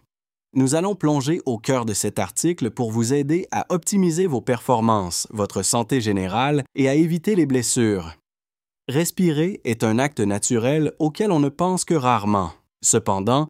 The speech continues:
si vous êtes une personne active, un sportif ou quelqu'un qui prend sa santé au sérieux,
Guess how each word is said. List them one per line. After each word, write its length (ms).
si 140
vous 200
êtes 160
une 160
personne 420
active, 680
un 140
sportif 760
ou 140
quelqu'un 460
qui 160
prend 200
sa 200
santé 380
au 100
sérieux, 500